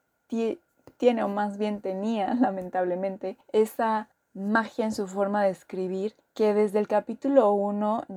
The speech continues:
ya te atrapaba en la historia. Te-,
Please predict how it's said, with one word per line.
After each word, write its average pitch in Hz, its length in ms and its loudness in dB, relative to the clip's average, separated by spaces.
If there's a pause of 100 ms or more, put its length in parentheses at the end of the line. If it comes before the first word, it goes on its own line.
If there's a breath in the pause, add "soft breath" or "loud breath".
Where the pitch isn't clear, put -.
(140)
ya 214 300 6
te 247 100 0
atrapaba 202 840 2
en 180 140 -4
la 170 100 -4
historia. 175 600 -2 (160)
Te-, - 240 -4